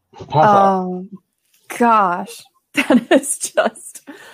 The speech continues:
Speaker 2: oh, you just spoke to my heart so deeply. You really did. And I know that you just probably connected with everyone who is listening and watching. That is such a, a very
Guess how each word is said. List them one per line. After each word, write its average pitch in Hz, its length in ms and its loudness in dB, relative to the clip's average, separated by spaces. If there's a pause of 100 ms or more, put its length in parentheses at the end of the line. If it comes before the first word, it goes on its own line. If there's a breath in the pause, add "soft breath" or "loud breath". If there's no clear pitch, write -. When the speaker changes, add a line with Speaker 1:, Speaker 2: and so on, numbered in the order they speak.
(420 loud breath)
Speaker 2:
oh, 220 380 4
you 214 140 -8
just 220 180 -10
spoke 202 300 -10
to - 80 -20
my 190 160 -14
heart 185 380 -12
so 190 400 -8
deeply. 175 720 -14
You 214 100 -6
really 202 400 -2
did. 185 240 0
And 196 100 -4
I 196 100 0
know 196 200 2
that 196 140 -4
you 190 140 -10
just - 180 -20
probably 190 260 0
connected 196 480 -6
with 196 160 -8 (340)
everyone 196 560 0
who 208 160 -4
is 202 360 -4
listening 202 420 -2
and 190 120 -4
watching. 190 540 -4 (1080)
That 196 200 2
is 190 140 2
such 214 340 -2
a, 202 320 0 (1400)
a 202 80 0
very 208 760 0